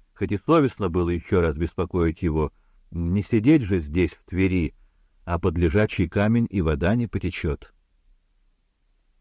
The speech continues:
Мария Дмитриевна хандрила, да и туберкулез, судя по всему, развивался, и трудно было ожидать серьезной помощи от местных врачей.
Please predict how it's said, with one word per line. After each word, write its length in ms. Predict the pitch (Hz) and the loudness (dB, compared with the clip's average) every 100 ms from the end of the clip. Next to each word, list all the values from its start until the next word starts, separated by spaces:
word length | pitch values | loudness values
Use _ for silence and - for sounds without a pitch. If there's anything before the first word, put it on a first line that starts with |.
| _ _ _ | _ _ _
Мария 320 | 92 107 160 147 | -2 2 4 4
Дмитриевна 560 | 131 160 143 139 131 | 2 0 2 0 0
хандрила, 800 | 117 107 92 85 135 175 170 165 - _ - | 0 0 0 2 2 2 2 -2 -10 _ -14
да 200 | 80 85 | -2 0
и 100 | 82 | 0
туберкулез, 720 | 82 82 - 85 78 123 151 - - - | -2 -2 -2 -2 2 2 0 -6 -16 -4
судя 220 | 139 135 | -2 -2
по 140 | 139 | -4
всему, 440 | - - 127 135 - | -4 -4 -2 -2 -2
развивался, 880 | 98 113 87 117 110 110 - 110 107 - _ _ _ | -2 -2 0 0 2 0 -4 -6 -6 -12 _ _ _
и 140 | 85 | -8
трудно 400 | 80 127 175 147 | -2 2 2 0
было 280 | 127 139 127 | -2 0 2
ожидать 440 | 98 87 82 113 - | 0 0 0 0 0
серьезной 580 | 98 80 92 92 82 | 0 2 2 2 -2
помощи 440 | 73 104 120 113 104 | 0 0 0 0 0
от 140 | 85 | 0
местных 420 | 85 87 - 92 87 | 0 -2 -2 -6 -4
врачей. 500 | 76 - 76 67 | -6 -6 -8 -8